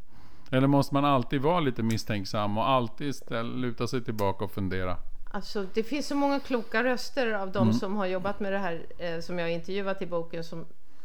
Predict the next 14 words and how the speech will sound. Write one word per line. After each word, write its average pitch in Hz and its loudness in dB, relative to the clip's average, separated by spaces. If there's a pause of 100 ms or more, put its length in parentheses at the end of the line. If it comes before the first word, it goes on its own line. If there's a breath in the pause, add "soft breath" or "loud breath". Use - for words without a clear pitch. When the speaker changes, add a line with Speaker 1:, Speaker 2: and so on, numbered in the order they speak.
(100)
Speaker 2:
självfallet 196 0
säger 165 -2
att 165 -4
vi 160 -4
ska 165 -2
våga 160 -2
bli 156 -4
kära. 156 -2 (800 loud breath)
Eh, 156 -2
n-, - -4 (340)
någon 190 4
säger 170 0
lite 165 -2
krasst, 160 0